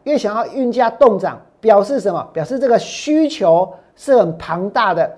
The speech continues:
表示呢，塞港的情况是很严重的。可是在看这些数据之前，我要先跟大家谈的是什么？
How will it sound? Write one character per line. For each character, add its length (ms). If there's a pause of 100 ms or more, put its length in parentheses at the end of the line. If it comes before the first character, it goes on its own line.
(400)
表 280
示 200
呢， 300 (100)
塞 460
港 180
的 80
情 220
况 340
是 160
很 380
严 300
重 260
的。 260 (440)
可 100
是 140
在 260 (300)
看 360 (480)
这 160
些 280
数 320
据 160
之 200
前， 440 (400)
我 100
要 160
先 300
跟 160
大 120
家 140
谈 260
的 120
是 160
什 120
么？ 160